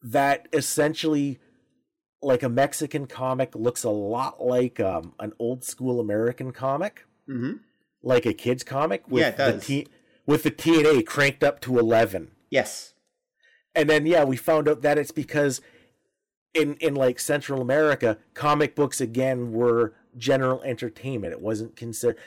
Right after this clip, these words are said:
Speaker 1: they weren't considered highbrow, but it, it was something that, you know, like, an older person would pick up and read.
Speaker 2: Right. What was the name of that, that strip about the, the chicken, isn't it?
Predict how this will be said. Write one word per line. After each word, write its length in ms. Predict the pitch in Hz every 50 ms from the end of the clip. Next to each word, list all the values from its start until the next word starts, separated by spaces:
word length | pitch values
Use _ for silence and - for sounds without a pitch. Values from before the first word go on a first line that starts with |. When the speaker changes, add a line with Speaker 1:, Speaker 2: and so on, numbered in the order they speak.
| - _ -
Speaker 1:
they 100 | 123 139
weren't 240 | 143 151 156 156 156
considered 440 | - 135 127 - 156 139 127 120 110
highbrow, 640 | - - 131 131 131 135 117 120 107 95 92 87
but 160 | 85 107 107
it, 140 | 110 110 _ _ _ _ _ _ _ _
it 160 | - 156 151 147
was 160 | 143 143 -
something 480 | - - 147 139 143 - - 139 135
that, 340 | 123 131 127 123 143 - - _ _ -
you 100 | 165 151
know, 200 | 123 120 123 120 _ _ _ _ _ -
like, 180 | 147 131 110 -
an 120 | 120 117 -
older 340 | 131 127 123 123 123 120 113
person 460 | - - 120 120 117 - - 123 113
would 180 | 110 113 110
pick 220 | - - 117 110 -
up 160 | 107 - -
and 180 | 95 92 95 95
read. 320 | 98 92 76 62 - - _ _ _ _ _ _ _ _ _ _
Speaker 2:
Right. 460 | - 127 123 123 113 107 101 - - _ _ _ _ _ _ _ -
What 140 | - 175 208
was 100 | 240 214
the 80 | 220 208
name 220 | 185 190 196 202
of 100 | 202 185
that, 340 | 196 190 180 - - - _ _ -
that 240 | 139 160 160 - -
strip 340 | - - - 165 180 175 -
about 300 | 135 135 143 143 135 -
the, 120 | 139 131 123
the 120 | 113 120
chicken, 460 | 117 - 147 151 - 202 214 240 254 247
isn't 200 | 240 214 302 320
it? 180 | 370 - -